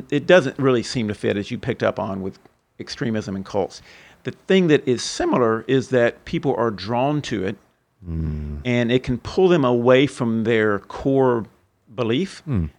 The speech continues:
Speaker 1: and it can cause them to become violent when otherwise they wouldn't have been. And in that way,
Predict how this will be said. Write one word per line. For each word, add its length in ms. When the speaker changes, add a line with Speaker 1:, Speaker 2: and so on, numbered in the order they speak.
Speaker 1:
and 200
it 100
can 240
cause 420
them 300
to 200
become 800
violent 460
when 260
otherwise 480
they 140
wouldn't 320
have 160
been. 240
And 140
in 200
that 260
way, 360